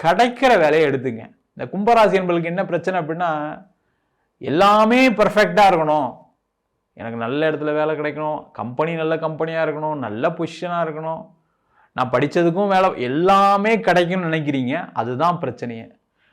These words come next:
ஏதாவது ஒண்ணு காம்ப்ரமைஸ் பண்ணிட்டு ஒரு வேலையை தேடுங்க.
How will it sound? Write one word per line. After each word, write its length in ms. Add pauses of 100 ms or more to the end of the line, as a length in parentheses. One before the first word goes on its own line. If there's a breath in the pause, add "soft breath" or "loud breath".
(140)
ஏதாவது 640
ஒண்ணு 40
காம்ப்ரமைஸ் 720
பண்ணிட்டு 400
ஒரு 160
வேலையை 500
தேடுங்க. 580